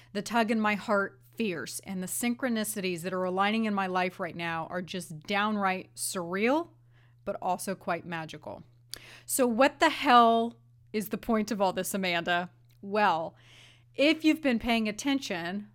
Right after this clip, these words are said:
most likely not, who the hell has the time, right? <laughs> The Gates team has been feverishly creating and developing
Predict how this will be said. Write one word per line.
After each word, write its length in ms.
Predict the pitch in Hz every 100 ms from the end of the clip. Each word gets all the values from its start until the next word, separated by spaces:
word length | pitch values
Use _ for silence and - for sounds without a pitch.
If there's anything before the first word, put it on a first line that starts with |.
| -
most 260 | 208 202
likely 300 | 208 196 190
not, 320 | 180 170 170 -
who 140 | 202
the 80 | 180
hell 260 | 175 208 196
has 220 | 202 -
the 120 | 185
time, 360 | - 185 - -
right? 420 | 190 208 320 320 -
<laughs> 600 | 330 - 349 - - 339 - - - - - -
The 120 | 262
Gates 440 | 226 285 330 349
team 380 | - 254 220 214
has 200 | 208 214
been 180 | 190 208
feverishly 680 | 202 233 233 233 233 - 202
creating 720 | - 233 240 277 233 185 -
and 140 | 208 196
developing 600 | 180 214 233 220 185